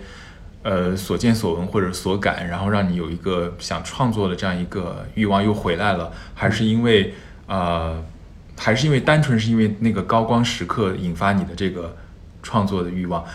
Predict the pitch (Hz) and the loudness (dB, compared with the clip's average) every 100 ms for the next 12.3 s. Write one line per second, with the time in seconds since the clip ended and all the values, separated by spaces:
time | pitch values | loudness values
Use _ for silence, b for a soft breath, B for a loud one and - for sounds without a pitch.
0 | B 135 151 139 143 101 117 120 123 113 | B 2 6 6 6 4 4 2 0 0
1 | 110 110 113 95 90 107 107 87 104 117 | 0 2 2 0 -2 0 2 2 2 2
2 | 95 - - - B 131 120 - 98 107 | 2 -2 -4 -6 B -2 -2 0 0 0
3 | 110 113 101 98 98 92 90 101 98 98 | -2 -4 -6 -6 -4 -4 -2 -2 0 0
4 | 90 98 - 85 - 98 87 98 87 - | 0 -2 -4 -6 -4 -4 0 -2 -2 -2
5 | 95 104 104 107 87 - B B - 151 | -2 -2 0 0 0 -2 B B 0 0
6 | 107 95 90 82 82 101 90 - B B | 2 -2 -2 -6 -4 -2 -4 -6 B B
7 | - 87 87 147 110 92 - 85 95 - | -10 -6 0 4 4 2 -2 -4 -4 -2
8 | 92 85 107 98 95 107 110 98 85 80 | -2 -2 0 0 0 2 4 2 2 -2
9 | 82 87 87 107 85 80 - 98 95 87 | -4 -2 0 0 -2 -4 -4 -2 -4 -4
10 | 85 87 92 104 - B B B - 87 | -4 -2 0 -2 -4 B B B -6 -4
11 | - - - - 123 127 107 92 87 90 | -6 -12 -18 0 2 4 4 2 0 -2
12 | 110 104 92 | 0 0 0